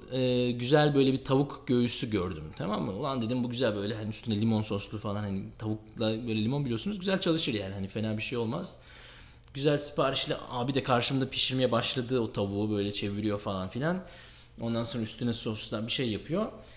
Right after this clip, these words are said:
Pişti. Bu zaten hani önünde pişiyor ya zaten teppanyaki olayı o yani. Masa başı şey ne o? Ee, e, adam yemeği pişirdi. Neyse tabağa koydu. Tam bana vereceğini umduğum noktada o güzelim tavuk göğsünün üstüne bal döktü.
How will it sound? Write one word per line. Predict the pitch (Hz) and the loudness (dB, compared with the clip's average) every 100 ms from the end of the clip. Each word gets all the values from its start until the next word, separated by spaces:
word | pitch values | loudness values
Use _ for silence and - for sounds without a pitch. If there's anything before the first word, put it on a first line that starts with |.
| - - - - - | -20 -20 -20 -20 -2
Pişti. | 262 - - 190 220 - 214 | 4 6 6 4 4 4 2
Bu | 175 | 4
zaten | 175 117 180 | 6 6 6
hani | 165 139 | 6 6
önünde | 147 160 | 6 6
pişiyor | 160 - 254 | 6 8 10
ya | 156 | 10
zaten | 123 127 | 8 6
teppanyaki | 120 131 127 127 135 | 2 2 2 2 2
olayı | 127 135 | 4 6
o | 113 | 6
yani. | 101 101 | 4 2
Masa | 107 - | 2 4
başı | 110 107 104 98 98 | 6 6 6 2 0
şey | - 113 110 | 2 4 6
ne | 127 | 6
o? | 113 - 104 | 4 0 -4
Ee, | |
e, | 113 110 110 110 110 - - - - - - - - - - - 143 139 131 131 127 127 123 - | -2 0 2 0 0 -4 -14 -18 -18 -20 -20 -20 -20 -20 -16 -6 0 0 0 -2 -2 -4 -6 -6
adam | - 202 262 | 2 6 8
yemeği | 277 302 | 8 8
pişirdi. | 240 - 233 190 123 101 - | 10 10 10 12 10 8 4
Neyse | 196 - 160 | 4 4 4
tabağa | 147 160 196 | 4 6 6
koydu. | 196 135 113 175 247 - - - - - - - | 6 4 4 4 2 0 -8 -18 -20 -20 -20 -2
Tam | 254 302 254 | 2 6 8
bana | 262 233 | 8 8
vereceğini | 247 240 202 254 262 269 - | 6 4 6 6 6 4 2
umduğum | 196 226 214 240 262 254 | 6 6 8 6 6 6
noktada | 226 175 - 190 285 240 - 151 127 - - - | 6 4 4 4 4 2 -2 -8 -8 -10 -16 0
o | 196 180 | 2 4
güzelim | 185 226 269 254 | 6 6 6 4
tavuk | - 185 233 202 | 4 4 6 6
göğsünün | 170 160 165 | 4 4 0
üstüne | 190 - 254 214 143 | -2 0 2 4 10
bal | 220 220 139 | 12 12 8
döktü. | 98 - | 4 0